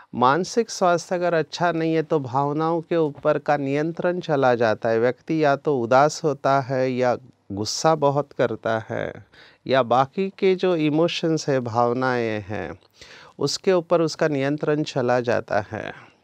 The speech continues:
मानसिक स्वास्थ्य में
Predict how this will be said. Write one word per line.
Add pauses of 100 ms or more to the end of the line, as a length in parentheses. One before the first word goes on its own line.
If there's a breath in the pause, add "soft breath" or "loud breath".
(600 loud breath)
मानसिक
स्वास्थ्य
में